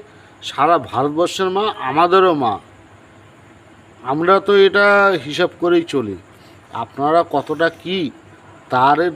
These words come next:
প্রতিবেদন অবশ্যই আমার এই কমেন্টে দেবেন। আমি তার প্রতিক্রিয়াতে থাকবো এবং তাকে সাহায্য করবেন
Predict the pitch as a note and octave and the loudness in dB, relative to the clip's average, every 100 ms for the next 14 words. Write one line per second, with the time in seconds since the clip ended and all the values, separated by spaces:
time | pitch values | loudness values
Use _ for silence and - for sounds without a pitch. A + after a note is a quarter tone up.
0 | - C#3+ D3 D3 D#3+ G3 F#3 A#2+ C#3 C#3+ | -6 -6 -2 -2 0 -2 -4 -4 -2 -2
1 | G3 F#3+ D#3+ D#3+ E3 D3+ C#3+ D3 D3 C#3+ | 0 0 2 0 -2 -4 -4 -4 -4 -4
2 | C3+ D#3 G3 - - - - - C3+ D3 | -2 -4 -4 -16 -20 -20 -20 -10 -6 -6
3 | - B2 A#2+ C3 B2+ C#3+ C#3+ D#3+ D#3+ D#3 | -2 -4 -2 -8 -8 -10 -8 -8 -8 -6
4 | D#3 F#3+ F3 C#3 D#3+ E3 - B2 E3+ - | -4 -2 0 0 -2 -4 -8 -6 -6 -8
5 | A2+ C3+ C#3+ G3 F#3 G3+ F#3 D3+ | -2 -2 2 0 4 4 4 2